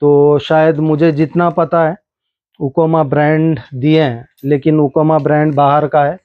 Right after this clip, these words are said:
तो नहीं हो सकता है, बस नाम दिए हैं, लेके चलाइए। तो Ukoma brand दिया है,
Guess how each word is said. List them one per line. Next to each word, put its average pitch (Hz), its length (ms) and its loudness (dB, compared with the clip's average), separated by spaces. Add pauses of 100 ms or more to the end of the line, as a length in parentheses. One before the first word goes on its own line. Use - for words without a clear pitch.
तो 147 120 -2
नहीं 147 220 0
हो 139 160 0
सकता 120 380 -8
है, 113 80 -14 (400)
बस 147 220 -2
नाम 165 280 2
दिए 170 180 2
हैं, 190 120 -2 (360)
लेके 160 360 0
चलाइए। 135 600 -2 (580)
तो 185 460 2 (840)
Ukoma 175 400 -2
brand 156 400 0
दिया 156 240 2
है, 196 80 -6